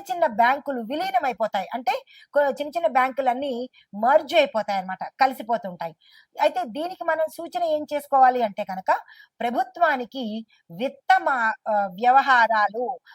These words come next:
అంటే డబ్బుతో కూడినటువంటి వ్యవహారాలు చాలా చేయవలసిన అవసరం ఈ సమయంలో ఉంది. నూతన పెట్టుబడుల మీద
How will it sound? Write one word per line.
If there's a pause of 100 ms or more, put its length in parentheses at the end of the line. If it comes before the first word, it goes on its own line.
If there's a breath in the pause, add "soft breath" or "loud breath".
(120 soft breath)
అంటే
డబ్బుతో
కూడినటువంటి
వ్యవహారాలు (400 loud breath)
చాలా (100)
చేయవలసిన (120)
అవసరం (100)
ఈ
సమయంలో
ఉంది. (320 soft breath)
నూతన
పెట్టుబడుల
మీద